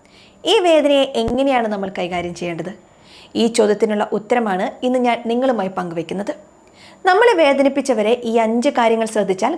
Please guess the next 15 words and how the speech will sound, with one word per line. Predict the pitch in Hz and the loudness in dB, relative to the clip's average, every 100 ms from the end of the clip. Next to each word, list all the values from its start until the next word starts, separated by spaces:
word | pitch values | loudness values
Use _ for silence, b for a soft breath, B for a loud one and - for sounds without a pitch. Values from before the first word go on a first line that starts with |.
| - | 0
കൈകാര്യം | 277 269 240 208 | 2 2 2 0
ചെയ്യാൻ | 190 180 | -4 -6
വേണ്ടി | 180 180 | -8 -10
സാധിക്കും. | 185 175 180 269 - - | -8 -8 -6 -8 -6 0
ഒന്നാമത്തെ | 320 349 381 392 381 | 4 4 2 2 0
കാര്യം, | 302 247 262 233 | 2 2 0 -4
നിങ്ങളെ | 220 233 262 | -4 -2 0
വേദനിപ്പിച്ച | 226 220 220 220 226 226 | 2 2 0 -2 -2 -2
ഒരാൾക്ക് | 208 208 185 196 269 - | 0 0 0 -2 -2 0
ഒരുപക്ഷെ | 214 220 - 240 - | -2 -2 -4 -4 0
അവരുടെ | 233 269 285 | 2 2 2
ജീവിതത്തിൽ | 240 220 214 214 | 2 0 0 2
ഒരുപാട് | 214 220 247 262 | 2 4 4 4
ബുദ്ധിമുട്ടുകൾ | 214 190 185 180 - 175 | 2 0 -4 -6 -6 -8
ഉണ്ടാകാം. | 170 180 233 | -6 -6 -8